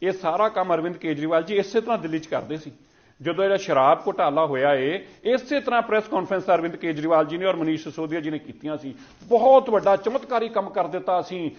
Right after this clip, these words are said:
ਅਸੀਂ ਹੁਣ ਸ਼ਰਾਬ ਦੇ ਅੰਦਰ ਪ੍ਰਾਈਵੇਟ ਲੋਕਾਂ ਨੂੰ ਲੈ ਕੇ ਆ ਗਏ ਹਾਂ, ਹੁਣ ਕਮਾਲ ਹੋ ਜੂਗੀ।" ਔਰ ਨਿਕਲਿਆ ਕੀ ਕਿ ਆਪਣੇ ਦੋਸਤਾਂ ਨੂੰ ਸ਼ਰਾਬ ਦਾ ਕੰਮ ਦੇਣਾ ਸੀ, ਇਸ ਵਾਸਤੇ ਕੰਮ ਕੀਤਾ ਸੀ। ਇਸੇ ਤਰ੍ਹਾਂ ਭਗਵੰਤ ਮਾਨ ਜੀ, ਮੈਂ ਆਪਣੀ ਜਾਬ ਦੀ ਜਾਣਕਾਰੀ 'ਚ ਲਿਆਉਣਾ ਚਾਹੁੰਦਾ,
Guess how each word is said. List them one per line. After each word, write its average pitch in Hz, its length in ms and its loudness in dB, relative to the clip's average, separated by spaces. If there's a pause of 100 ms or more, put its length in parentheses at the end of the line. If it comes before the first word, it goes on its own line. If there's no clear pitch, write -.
(200)
ਅਸੀਂ 208 180 -4
ਹੁਣ 190 140 0
ਸ਼ਰਾਬ 190 440 4
ਦੇ 196 80 2
ਅੰਦਰ 196 180 -2
ਪ੍ਰਾਈਵੇਟ 233 400 0
ਲੋਕਾਂ 214 240 -4
ਨੂੰ 202 100 -8
ਲੈ 185 120 2
ਕੇ 190 140 -4
ਆ 175 140 0
ਗਏ 196 120 -8
ਹਾਂ, 196 60 -4
ਹੁਣ 185 160 -2
ਕਮਾਲ 240 420 0
ਹੋ 226 80 4
ਜੂਗੀ।" 196 480 -4 (400)
ਔਰ 123 80 -4
ਨਿਕਲਿਆ 165 360 -2
ਕੀ 190 300 -10 (260)
ਕਿ 185 180 -14
ਆਪਣੇ 151 340 0
ਦੋਸਤਾਂ 160 440 -4
ਨੂੰ 180 100 -6
ਸ਼ਰਾਬ 147 440 2
ਦਾ 185 100 4
ਕੰਮ 160 220 -2
ਦੇਣਾ 139 260 -2
ਸੀ, 196 240 -2
ਇਸ 202 140 0
ਵਾਸਤੇ 190 320 2
ਕੰਮ 139 200 0
ਕੀਤਾ 117 280 -10
ਸੀ। 165 180 -6
ਇਸੇ 185 220 -4
ਤਰ੍ਹਾਂ - 180 0
ਭਗਵੰਤ 147 380 0
ਮਾਨ 151 220 -2
ਜੀ, 208 100 -6
ਮੈਂ 202 120 -2
ਆਪਣੀ 160 240 0
ਜਾਬ 139 280 0
ਦੀ 143 100 -6
ਜਾਣਕਾਰੀ 139 380 -4
'ਚ 135 80 -18
ਲਿਆਉਣਾ 120 260 -6
ਚਾਹੁੰਦਾ, 120 300 -12